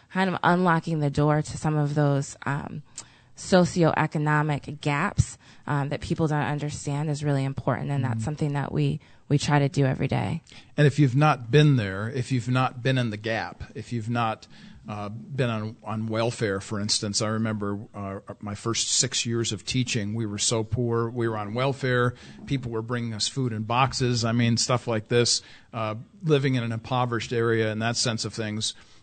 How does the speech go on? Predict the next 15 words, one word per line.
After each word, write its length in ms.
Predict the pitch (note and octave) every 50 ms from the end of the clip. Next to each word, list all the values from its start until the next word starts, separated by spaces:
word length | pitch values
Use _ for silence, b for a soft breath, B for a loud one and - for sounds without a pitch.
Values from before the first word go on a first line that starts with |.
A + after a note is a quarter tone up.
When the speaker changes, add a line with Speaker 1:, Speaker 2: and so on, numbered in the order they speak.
| B -
Speaker 2:
Uh, 160 | C3+ A2+ A2+
but 320 | A#2 A2+ B2+ B2 B2 - - - _ _ -
if 160 | D3 C#3 A#2+
you 120 | C3+ C3+ A#2+
haven't 380 | B2+ D#3 D3+ C3+ B2 A2+ B2+
been 200 | C#3+ D#3+ D#3+ D#3
there 200 | C#3+ B2+ A#2+ A#2+
and 120 | B2 C3 B2+
you 60 | B2+
don't 280 | C3+ C#3 C3+ C3 -
feel 460 | - - - - D3+ D3+ D3 D#3 D#3 D3
that 320 | D3 C#3+ D3 D#3+ D#3+ -
with 160 | - C#3 A#2 C3
other 200 | C#3+ C3+ C3 B2+
people, 440 | - D3 C#3+ C#3 D3 D#3+ E3 D#3